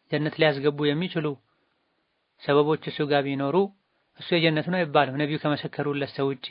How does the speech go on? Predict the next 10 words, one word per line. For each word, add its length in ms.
ኢንሻአላህ 420
የጀነት 320
ይሆናል 300
ተብሎ 280
ተስፋ 280
ብቻ 220
ነው 100
የሚደረገው። 540
ዑሙመን 380
ታማ 220